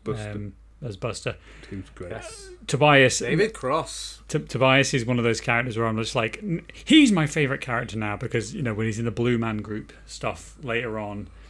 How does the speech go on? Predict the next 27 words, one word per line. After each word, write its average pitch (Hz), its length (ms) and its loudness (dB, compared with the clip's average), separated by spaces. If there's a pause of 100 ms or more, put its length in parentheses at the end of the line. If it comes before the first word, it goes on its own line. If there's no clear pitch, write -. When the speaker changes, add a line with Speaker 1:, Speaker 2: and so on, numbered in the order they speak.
(260)
Speaker 2:
and 123 120 2
the 117 40 0
pirate 131 540 4
things 117 320 2
in 110 80 -2
this, 113 220 0
in 127 160 2
this 113 140 -2
pilot 113 440 -2
Speaker 3:
Let's - 60 0
Speaker 2:
episode. 110 220 2
Speaker 3:
just 101 100 0
joke 147 80 4
Speaker 1:
Blew 233 140 6
Speaker 3:
that 233 60 4
Speaker 1:
myself. 123 680 0 (100)
Speaker 3:
only 135 400 -2
gets 131 320 -4
funnier 110 520 -8 (180)
until 127 320 -8
it 110 80 -8
doesn't, 107 340 -14
and 120 160 -10
then 120 80 -6
it's 101 140 -12
funny 110 240 -12
again. 104 260 -14